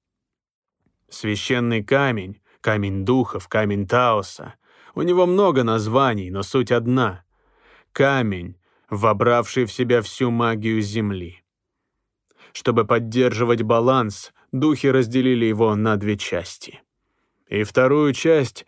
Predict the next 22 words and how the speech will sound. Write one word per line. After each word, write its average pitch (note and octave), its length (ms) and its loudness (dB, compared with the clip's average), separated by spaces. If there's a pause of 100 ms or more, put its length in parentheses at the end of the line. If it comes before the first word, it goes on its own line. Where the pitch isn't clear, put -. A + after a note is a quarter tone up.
(200)
передали C#3 480 4
туда, C#3+ 380 2
где B2+ 220 2
обитало B2+ 440 4
само C3 420 2
зло, A#2 520 0 (180)
в A2 80 -6
его G#2+ 320 2
первозданном A2+ 960 0
виде. G#2 500 -4 (1600)
В - 80 -20
сумеречные G#2 880 -2
земли. F#2+ 560 -4 (1200)
С - 140 -20
тех A#2 340 -4
пор C#3+ 320 2 (400)
народ A2+ 460 2
мальнов, C3 640 2
обитавший B2+ 680 0
на B2 140 0
севере B2 500 0
Оглама, G#2 640 0